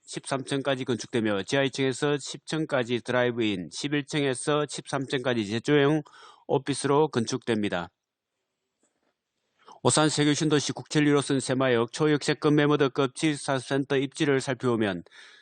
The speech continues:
수도권 제이 순환고속도로와 경부고속도로, 동부대로 등 도로교통 입지가 좋고 에스알티 동탄역과 향후 운행될 지티엑스, 트램 등 철도교통 이용도 편리한 입지입니다.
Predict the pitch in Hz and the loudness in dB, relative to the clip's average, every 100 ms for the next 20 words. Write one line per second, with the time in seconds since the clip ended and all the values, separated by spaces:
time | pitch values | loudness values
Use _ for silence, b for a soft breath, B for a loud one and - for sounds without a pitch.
0 | B - 156 156 160 143 135 135 131 156 | B -2 0 2 2 2 4 2 2 0
1 | 151 147 139 123 139 131 123 135 151 135 | 0 0 -2 -4 -2 2 2 2 0 -2
2 | 127 139 131 120 123 117 151 151 135 120 | 0 0 -2 -2 0 2 2 2 2 2
3 | 113 107 107 - _ _ _ 123 139 151 | 2 2 0 -4 _ _ _ 0 2 2
4 | 151 147 135 - 135 117 113 - 104 113 | 4 2 2 2 2 2 0 -2 -4 -2
5 | 139 143 131 127 139 139 127 123 113 101 | -4 -2 -2 -2 0 0 0 0 0 0
6 | 131 143 151 127 131 135 139 120 117 - | 2 4 4 4 6 6 6 4 0 -4
7 | - 131 123 - 107 90 B B B - | -4 -4 -4 -6 -6 -6 B B B -2
8 | 151 147 127 127 147 - 143 151 147 143 | 2 4 4 4 4 0 -2 -2 -2 -2
9 | 147 143 123 135 135 135 - 160 143 135 | 0 2 2 2 2 0 0 0 2 2
10 | 117 127 113 104 95 92 | 0 2 2 2 0 -2